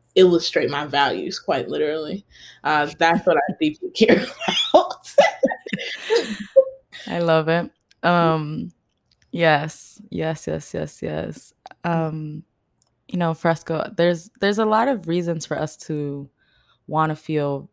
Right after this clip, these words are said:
Speaker 2: deeply pessimistic, right? Like,
Speaker 1: Uh-huh.
Speaker 2: you know, we, we in an upwards battle. We've inherited a very complicated struggle.
Speaker 1: Yes.
Speaker 2: Um, and these are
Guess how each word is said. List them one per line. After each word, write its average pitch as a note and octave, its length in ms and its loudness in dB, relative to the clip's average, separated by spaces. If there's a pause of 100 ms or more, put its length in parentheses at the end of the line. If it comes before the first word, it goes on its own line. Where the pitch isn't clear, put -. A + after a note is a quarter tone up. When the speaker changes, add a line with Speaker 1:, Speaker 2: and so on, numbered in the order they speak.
(140)
Speaker 2:
deeply D3 320 -8
pessimistic, - 760 -14
right? - 380 -8
Like, C3+ 260 -6
Speaker 1:
Uh-huh. B3+ 300 -4 (340)
Speaker 2:
you E3+ 120 -6
know, C#3 200 -2
we, F3+ 500 0
we F#3 140 2
in F#3 140 4
an E3 160 2
upwards E3+ 440 4
battle. D3 600 2 (160)
We've D3+ 180 -4
inherited D3+ 880 0 (300)
a D3+ 80 -2
very D#3 380 2
complicated D3+ 720 -6
struggle. B2+ 560 -6 (540)
Speaker 1:
Yes. D#3 180 -8
Speaker 2:
Um, D3 600 -2 (100)
and D#3+ 180 -4
these E3 160 -2
are E3 460 2